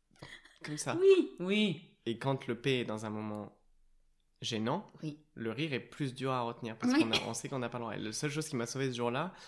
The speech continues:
Speaker 1: c'est que vraiment ce, ce chien que je, à qui je devais faire une procédure de fin de vie, je m'y étais attaché parce qu'il était hospitalisé depuis très longtemps. On avait discuté très longtemps avec les gens, donc on s'était attaché avec les gens aussi.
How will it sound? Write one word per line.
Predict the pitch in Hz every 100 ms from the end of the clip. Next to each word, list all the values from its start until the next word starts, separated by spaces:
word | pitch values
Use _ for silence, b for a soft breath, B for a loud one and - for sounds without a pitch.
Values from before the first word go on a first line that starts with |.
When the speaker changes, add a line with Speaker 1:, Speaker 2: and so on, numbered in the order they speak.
| B B
Speaker 1:
c'est | - 120
que | 120
vraiment | 117 131 151
ce, | 170 - 110
ce | 110 113
chien | 110 - 139 170 175 175
que | - 107
je, | 110 98 104
à | -
qui | -
je | 110
devais | 107
faire | 113
une | 107
procédure | 113 110 107
de |
fin | 110
de | 113
vie, | 160 B B B
je | -
m'y | 113
étais | 131
attaché | 127 123 - 107
parce | -
qu'il | -
était | 107
hospitalisé | 107 - 113 110
depuis | -
très | - 127
longtemps. | 110 107 123 131 143 143 B B 117
On |
avait | 110
discuté | 107 110 - 117
très | - 143
longtemps | 131 123
avec | 123
les | 127
gens, | 123 127
donc | 107
on |
s'était | 107 - 104
attaché | - 104 -
avec | 101 110
les | 104
gens | 107
aussi. | 101 - 151 151